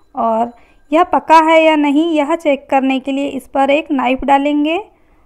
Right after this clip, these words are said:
और नाइफ़ बिल्कुल क्लीन निकला है, इसका मतलब यह तैयार है।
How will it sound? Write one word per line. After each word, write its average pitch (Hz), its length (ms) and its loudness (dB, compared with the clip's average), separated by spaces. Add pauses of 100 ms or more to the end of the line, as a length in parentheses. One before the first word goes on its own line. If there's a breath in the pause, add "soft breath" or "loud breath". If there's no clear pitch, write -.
(380)
और 226 220 0
नाइफ़ 269 340 0
बिल्कुल 320 400 -4
क्लीन 311 440 -2
निकला 269 320 0
है, 269 220 0
इसका 277 240 -6
मतलब 269 360 -2
यह 285 220 -2
तैयार 240 580 -4
है। 339 200 -2